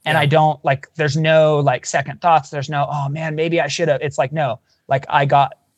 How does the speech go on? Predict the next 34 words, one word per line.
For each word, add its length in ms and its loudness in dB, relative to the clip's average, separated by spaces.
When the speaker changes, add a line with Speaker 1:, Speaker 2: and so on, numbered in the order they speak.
Speaker 1:
cues, 440 -2
I 100 0
got 220 0
that 220 -8
gut 240 -4
Speaker 2:
Yeah. 100 -4
Speaker 1:
instinct, 440 -4
I 120 -2
observed 480 -6
things 300 -10
that 120 -6
I 80 -10
knew 160 -8
Speaker 2:
Yeah. 40 -4
Speaker 1:
I 100 -2
needed 260 -8
to 80 -12
turn 200 -14
around 360 -4
for, 240 -4
Speaker 2:
Yeah. 160 0
Speaker 1:
and 140 -2
I 60 2
called 280 2
it. 80 -10
And 280 0
so 200 2
it's 120 -4
like, 200 2
it 80 -10
goes 200 2
both 220 -2
ways. 360 -2
Speaker 2:
Yeah. 260 -10